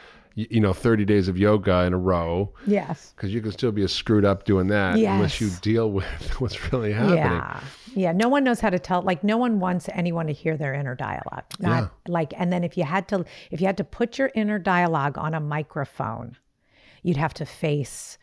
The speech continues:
Speaker 2: I could tell you everything going on.
Speaker 1: Hmm.
Speaker 2: And I could tell you where it's your eppies. I could tell you where it's you. I could tell you where it's your vices. I could tell you where you sold out on a dream.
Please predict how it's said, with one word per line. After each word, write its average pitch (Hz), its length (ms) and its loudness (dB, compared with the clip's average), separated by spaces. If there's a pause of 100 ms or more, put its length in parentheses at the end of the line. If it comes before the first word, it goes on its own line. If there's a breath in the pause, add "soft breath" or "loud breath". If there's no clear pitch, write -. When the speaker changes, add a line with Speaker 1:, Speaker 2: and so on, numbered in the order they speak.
(140 loud breath)
Speaker 2:
I 196 120 0
could 151 200 -4
tell 180 180 -2
you 165 120 0
everything 147 480 -4
going 131 320 -4
on. 107 280 -10 (160)
Speaker 1:
Hmm. 90 280 -4 (260 loud breath)
Speaker 2:
And 175 140 0
I 147 80 0
could 147 120 -6
tell 170 160 -2
you 151 120 -2
where 139 180 -2
it's - 160 -8
your 139 80 -6
eppies. 196 540 2
I 143 100 -2
could - 160 -8
tell 160 160 -2
you 147 140 0
where 135 160 -2
it's - 180 -8
you. 214 240 4
I 147 80 4
could 135 160 -8
tell 147 160 -4
you 139 100 -2
where 131 140 -4
it's - 140 -8
your - 80 -8
vices. 190 480 -2
I 123 60 -2
could 131 140 -10
tell 170 160 -4
you 147 120 -2
where 143 120 -2
you 123 120 -4
sold 127 280 -10
out 123 140 -10
on 120 140 -12
a 113 60 -12
dream. 185 580 -2